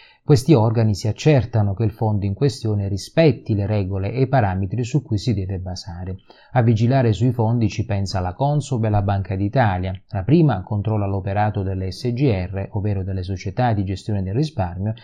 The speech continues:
e dei soggetti incaricati al collocamento. La Banca d'Italia invece autorizza, sentita la Consob, l'attività delle S G R, approvi il regolamento di gestione dei fondi comuni e vigila sull'operato delle banche depositario.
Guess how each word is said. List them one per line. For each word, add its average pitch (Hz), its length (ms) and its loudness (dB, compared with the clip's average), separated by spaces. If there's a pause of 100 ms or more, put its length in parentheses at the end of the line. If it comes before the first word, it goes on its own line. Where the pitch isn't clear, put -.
(280)
e 113 120 0
dei 104 160 2
soggetti 110 580 4
incaricati 95 560 0
al 92 100 -2
collocamento. 113 840 -2 (380)
La 156 100 2
Banca 170 260 4
d'Italia 131 320 4
invece 110 300 2
autorizza, 104 540 2
sentita 98 380 -2
la 127 140 2
Consob, 98 460 -4
l'attività 110 540 0
delle 92 260 -2
S 101 200 -6
G 104 120 -2
R, 92 320 0
approvi 101 380 0
il 95 80 -2
regolamento 95 580 -2
di 90 100 -6
gestione 117 540 0
dei 90 100 -6
fondi 95 300 -4
comuni 104 500 0
e 190 140 0
vigila 98 420 -2
sull'operato 120 680 -2
delle 123 220 -2
banche 92 320 -8
depositario. 90 800 -8